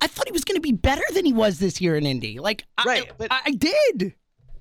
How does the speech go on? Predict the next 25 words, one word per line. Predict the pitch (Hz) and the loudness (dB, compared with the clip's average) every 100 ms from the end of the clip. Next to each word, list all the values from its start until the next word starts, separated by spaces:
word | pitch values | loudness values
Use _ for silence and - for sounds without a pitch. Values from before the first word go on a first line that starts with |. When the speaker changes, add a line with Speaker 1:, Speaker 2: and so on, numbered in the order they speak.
| - | -10
Speaker 2:
So, | - 208 - | -6 -6 -6
so | 220 202 - | -4 -4 -2
I, | 160 185 175 | -2 -2 -4
I | 190 | -6
just | 220 196 | -8 -14
think, | 202 185 165 | -14 -14 -12
like, | 160 - - | -12 -14 -16
what | 143 214 | -12 -10
this | 240 196 | -10 -12
shows | - 160 143 117 | -6 -6 -6 -10
is, | 110 107 - - | -12 -14 -14 -10
and | 147 | -8
again, | 139 120 110 | -4 -6 -6
this | 127 151 | -8 -4
is | |
a, | 156 139 | -4 -2
a, | 127 113 _ | -4 -6 _
wait | 131 135 123 | -12 -8 -6
for | - 131 | -2 -4
it, | 117 | -2
macro | 113 127 123 127 123 | -2 -4 -4 -8 -8
point, | - 180 139 | -6 -6 -6
but, | 90 104 | -6 -4
like, | 92 107 | -2 -4
Speaker 1:
Yes. | - - | -8 -18